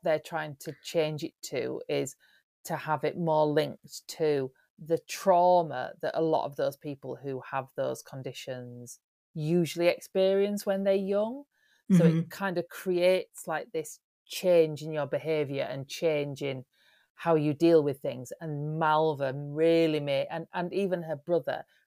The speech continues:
Speaker 1: really made s-, me start to think about, like, that. You'll,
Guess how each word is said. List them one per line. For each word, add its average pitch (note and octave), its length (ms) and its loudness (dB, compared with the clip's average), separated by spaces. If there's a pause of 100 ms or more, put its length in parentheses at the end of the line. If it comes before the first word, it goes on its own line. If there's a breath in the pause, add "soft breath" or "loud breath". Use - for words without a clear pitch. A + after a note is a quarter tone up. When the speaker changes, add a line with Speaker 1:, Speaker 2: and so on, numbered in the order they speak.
Speaker 1:
really D3+ 380 4
made D3 240 2 (160)
s-, - 180 -12 (180)
me D#3+ 220 -6
start D#3+ 400 -4
to - 60 -20
think F3 160 -6
about, - 180 -2
like, F3+ 160 0
that. F3 200 -2
You'll, F3 460 2